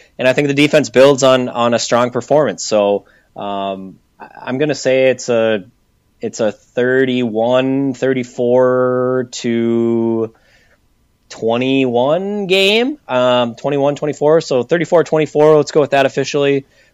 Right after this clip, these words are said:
Um, I do think that Dallas is still gonna be able to move the ball. They've got a lot of weapons there. Uh, maybe this defense will surprise me and, and stand up and keep them to, you know,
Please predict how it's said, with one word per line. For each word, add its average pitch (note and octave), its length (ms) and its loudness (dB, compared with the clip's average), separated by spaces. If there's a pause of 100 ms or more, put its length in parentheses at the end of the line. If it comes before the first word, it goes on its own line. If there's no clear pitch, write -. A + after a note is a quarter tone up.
Um, G#2+ 520 -2
I B2 100 0
do C3+ 200 0
think D3 260 -4
that B2+ 120 2
Dallas B2 380 0
is A#2+ 80 -6
still B2+ 160 0
gonna B2 140 0
be B2 60 2
able A#2+ 100 4
to A2+ 40 -2
move A#2 160 0
the A2 80 -2
ball. A2 260 2
They've G#2 120 -2
got A2+ 180 0
a G#2+ 60 0
lot G#2+ 160 2
of G2 80 0
weapons G#2+ 340 0
there. G#2+ 380 4 (320)
Uh, G2+ 180 -6
maybe A#2+ 300 2
this D3+ 180 2
defense D3+ 380 -2
will D#3 80 2
surprise C#3+ 480 2
me E3 260 -6 (100)
and, A#2 220 -6
and A2 240 -4
stand A#2+ 320 -2
up B2 160 2
and A2+ 100 -4
keep B2 200 -10
them A2+ 300 -4
to, A2 400 -4
you A2+ 120 -10
know, G2+ 280 -4